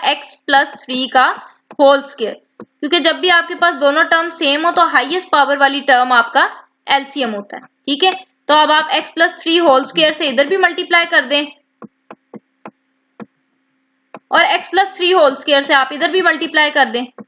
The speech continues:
जब आप इधर multiply करेंगे तो ये cancel out हो जाएगी, यहाँ से ये वाली term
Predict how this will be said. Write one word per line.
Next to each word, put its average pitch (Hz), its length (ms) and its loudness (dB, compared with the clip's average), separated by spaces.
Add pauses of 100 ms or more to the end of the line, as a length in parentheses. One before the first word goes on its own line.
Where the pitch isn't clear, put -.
(760)
जब 330 120 2
आप 381 240 0
इधर 381 200 0
multiply 349 460 0
करेंगे 330 320 -4
तो 320 120 -6
ये 302 180 0
cancel 302 380 -2
out 403 200 0
हो 381 100 -2
जाएगी, 277 380 -2 (1000)
यहाँ 302 300 4
से 381 140 -6
ये 330 180 0
वाली 370 240 2
term 320 340 0